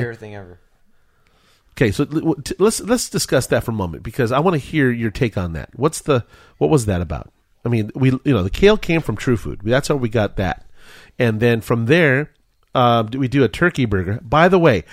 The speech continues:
Speaker 2: while you guys were gone the other week, I, uh, I actually made turkey burgers that were, uh, just turkey. I didn't put any of the ketchup, the mustard, or the s-, the Worcestershire,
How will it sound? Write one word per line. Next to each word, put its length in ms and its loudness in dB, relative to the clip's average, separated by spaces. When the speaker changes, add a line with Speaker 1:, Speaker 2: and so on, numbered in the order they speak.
Speaker 2:
while 240 4
you 140 -2
guys 240 -4
were 100 -6
gone 280 0
the 80 2
other 100 4
week, 260 -2
I, 320 4
uh, 160 0
I 100 2
actually 340 0
made 380 0
turkey 320 -2
burgers 460 -2
that 420 2
were, 500 4
uh, 180 0
just 280 0
turkey. 300 -4
I 80 4
didn't 240 2
put 160 2
any 180 0
of 160 2
the 240 2
ketchup, 320 -2
the 80 -4
mustard, 380 0
or 60 -2
the 120 -4
s-, 140 -6
the 180 -4
Worcestershire, 560 -2